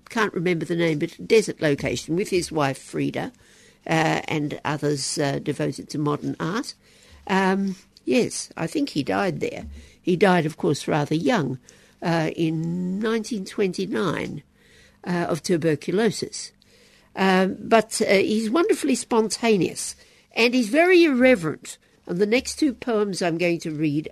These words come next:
are examples of the irreverence of D H Lawrence and the reverence of T S Eliot, both, of course, using, uh, free verse. Occasionally there's something like a rhyme,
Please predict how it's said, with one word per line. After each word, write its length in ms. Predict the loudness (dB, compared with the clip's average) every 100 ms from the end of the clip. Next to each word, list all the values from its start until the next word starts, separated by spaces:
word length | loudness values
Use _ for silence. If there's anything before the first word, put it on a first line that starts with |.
| -8
are 320 | -4 -4 -4 -6
examples 760 | -8 -2 2 2 -2 -8 -8 -14 -20 -20 -6 -2
of 180 | 0
the 160 | 0 -2 -2
irreverence 640 | 0 2 2 -2 -6 -8
of 140 | -12 -4
D 160 | -2
H 260 | -2 -8 -4
Lawrence 320 | -2 -2 -6
and 160 | -8 -6
the 60 |
reverence 540 | -2 0 0 -2 -6 -10
of 120 | -12
T 240 | -6 -4
S 160 | -4 -6
Eliot, 440 | -4 -4 -4 -12 -20 -20 -20 _
both, 240 | 6 6 6
of 120 | -2
course, 340 | 0 0 -2
using, 480 | -4 -2 -2 -4 -6 -8 -4
uh, 220 | -2 -2
free 260 | -4 -2 0
verse. 560 | 2 0 0 -8 -16 -16 _ _ _ _
Occasionally 640 | -4 2 4 4 4 0 0
there's 240 | 0 0
something 360 | -2 -4 -2 0
like 280 | 0 0 0
a 80 |
rhyme, 480 | -2 -2 -4 -4 -6